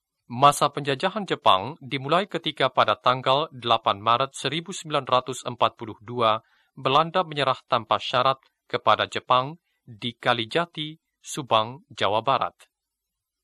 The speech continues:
Untuk lebih jelasnya, kalian dapat melihat gambar nomor tiga pada L K S-mu. Masa penjajahan Jepang, penderitaan rakyat sama saja dengan masa penjajahan Belanda.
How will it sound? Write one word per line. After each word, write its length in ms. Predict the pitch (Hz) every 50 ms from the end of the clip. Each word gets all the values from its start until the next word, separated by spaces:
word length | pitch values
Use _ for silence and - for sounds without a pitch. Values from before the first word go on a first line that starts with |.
| _ _ _ _
Untuk 320 | - 151 147 - - - -
lebih 240 | 110 95 98 92 -
jelasnya, 560 | 107 101 113 127 135 - - 143 139 143 165 - _ _ _ _ _ _ _ -
kalian 320 | 113 95 101 101 95 95
dapat 240 | 117 117 - 160 156
melihat 400 | 165 165 160 165 143 151 151 -
gambar 480 | - 123 143 131 127 120 123 120 123 123
nomor 320 | 120 117 117 113 - -
tiga 480 | - - 156 131 - 131 120 127 127 - _ _ _ _ -
pada 240 | 113 107 98 110 110 110
L 160 | 110 110 113 - -
K 160 | 127 120 135
S-mu. 320 | 147 - - 127 110 87 80 _ _ _ _ _ _ _ _ _ _ _ _ _ _ _ _ _ _ _ _ _ _ _ _ 1077 _ _ _ _ _ _ _ _ _ _ _ _ _ _ _ _ _ _ -
Masa 400 | 117 127 139 139 - - 143 -
penjajahan 480 | - 170 185 247 220 - - 190 190 165
Jepang, 560 | 135 143 - - 117 87 82 90 120 143 _ _ _ _ _ _ _ _ -
penderitaan 560 | 160 147 143 139 143 147 - 190 185 185 180
rakyat 400 | - 160 139 117 110 113 139 - _ -
sama 320 | - 147 123 110 107 104
saja 320 | - - 120 120 123 147 127
dengan 240 | 117 104 107 101
masa 320 | 95 101 107 110 - 127 113
penjajahan 640 | - - 123 123 117 117 131 127 - - 131 123 139
Belanda. 480 | 143 156 165 156 139 104 85 80 -